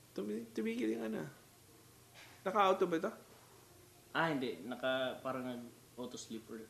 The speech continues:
Speaker 2: eh, kasi hindi
Speaker 1: Hindi
Speaker 2: siya
Speaker 1: naman siya
Speaker 2: ginagamit. So,
Speaker 1: Ah,
Speaker 2: parang
Speaker 1: nag-sleep.
Speaker 2: automatic
Speaker 1: Ah.
Speaker 2: lang siya na
Speaker 1: Ah.
Speaker 2: parang save ng battery,
Speaker 1: Ah.
Speaker 2: I think.
Speaker 1: No, anyways, yun yung sinasabi ko. Pag, I think when we do this, I think that's a good session. So, not everybody's bogged down na parang, "Oh, um,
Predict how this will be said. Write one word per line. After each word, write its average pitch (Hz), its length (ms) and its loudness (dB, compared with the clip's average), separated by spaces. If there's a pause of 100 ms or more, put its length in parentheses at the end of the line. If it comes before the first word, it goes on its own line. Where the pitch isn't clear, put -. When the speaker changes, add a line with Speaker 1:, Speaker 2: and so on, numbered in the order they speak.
Speaker 2:
eh, 147 180 0
kasi 170 380 2 (300)
hindi 147 100 2
Speaker 1:
Hindi 165 60 4
Speaker 2:
siya 165 100 8
Speaker 1:
naman 156 140 8
siya 151 100 6
Speaker 2:
ginagamit. 131 360 6 (120)
So, - 180 -8
Speaker 1:
Ah, - 40 -4 (240)
Speaker 2:
parang 214 80 12
Speaker 1:
nag-sleep. 190 420 6
Speaker 2:
automatic 143 480 6
Speaker 1:
Ah. 127 60 -2
Speaker 2:
lang 123 120 -2
siya 120 160 -4
na 113 140 -2 (300)
Speaker 1:
Ah. 120 320 0 (340)
Speaker 2:
parang 131 220 2
save 120 240 -2
ng 117 140 -2
battery, 107 180 0
Speaker 1:
Ah. 117 80 0
Speaker 2:
I 98 180 -4
think. - 120 -6
Speaker 1:
No, 247 80 12
anyways, 285 340 12
yun 208 320 10
yung 202 80 10
sinasabi 196 320 8
ko. 139 100 0
Pag, 156 220 0
I 185 80 6
think 208 160 8
when 175 180 4
we 165 120 6
do 165 160 10
this, 151 360 2 (220)
I 165 100 2
think 156 220 2
that's 143 180 4
a 143 80 4
good 139 220 2
session. 139 380 2 (260)
So, 170 160 6
not 170 200 8
everybody's 151 520 4
bogged 143 320 2
down 127 360 -2
na 139 120 -4
parang, 127 480 -4 (500)
"Oh, 147 380 6 (240)
um, 127 320 -6